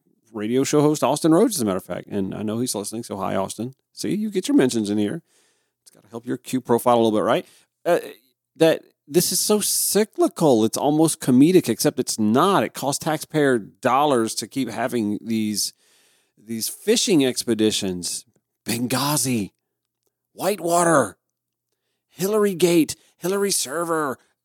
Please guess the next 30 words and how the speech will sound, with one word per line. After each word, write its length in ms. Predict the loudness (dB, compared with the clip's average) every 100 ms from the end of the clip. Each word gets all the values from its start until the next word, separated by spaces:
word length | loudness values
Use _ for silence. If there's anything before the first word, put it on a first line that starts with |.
| _
all 260 | -2 2 4
of 60 |
these. 220 | 2 0 -4 -12 -6
I 60 |
mean, 280 | -4 -4 -6 -8
it, 180 | -8 -8
it, 640 | -10 -4 -4 -6 -10 -2
the, 100 | -2
the 160 | 0 -6
birth 380 | -4 -4 -4
certificate, 720 | -4 -4 -2 -2 0 0 0 -2 _ _ _ _ _ _ _ _ _ _ _ _
it's 180 | -6 -4
such 240 | -2 -2 -4
a 40 |
cottage 600 | -6 -8 -4 -2 0 -2
industry 560 | 0 2 2 0 0 2
on 140 | 2
the 80 | 2
right 540 | 4 2 2 0 -2
between 380 | -6 0 2 2
cable 380 | 0 -4 2 6
news 380 | 8 8 6 4
and 160 | 2
their 140 | 2 0
pundits 840 | -4 -4 0 2 2 2 0 -4
and, 160 | -2 0
yes, 380 | 0 0 -2
talk 380 | -6 -6 -4 -4 -6
radio 720 | -4 -2 0 0 0 0 -2
and 220 | -8